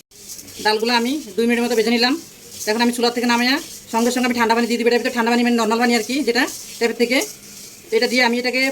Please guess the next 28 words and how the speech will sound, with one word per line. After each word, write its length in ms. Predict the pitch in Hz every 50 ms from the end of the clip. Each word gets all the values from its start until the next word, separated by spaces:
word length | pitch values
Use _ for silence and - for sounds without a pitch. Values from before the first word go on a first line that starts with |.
| 269 - -
পাঁচ 100 | 247 240 -
মিনিটের 160 | 262 254 254
মতো 100 | 262 226
ভিজিয়ে 160 | 233 247 254 254
রাখবো। 180 | 247 208 277 349 427 - - - - - - - -
তারপর 180 | 214 208 208 240 240
আমি 80 | 233 233
ডালটাকে 240 | 226 233 254 220 220 233
ভালো 120 | 226 233 233
করে 100 | 254 240 -
ধুয়ে 140 | 220 240 254 -
কষলে 160 | 240 - 254 233
কষলে, 180 | 240 240 262 285 339 427 - - - - -
তারপর 160 | 214 214 247 233 220
আবার 100 | 226 247
এটার 120 | 233 247
ভিতরে 80 | 214 240
একটু 100 | - 240 262
পানি 100 | 220 220 208
দিয়ে 100 | 240 247
রাখবো, 140 | 214 247 269 254
যাতে 120 | 220 214 220
করে 100 | 247 247 247
ডালটা 180 | 226 214 262 302 302 233
নরম 160 | 226 226 226 240
হয়। 120 | 269 339 - - - - - - - - - -
আধা 120 | 202 214 226 233
ঘন্টা, 180 | 247 233 254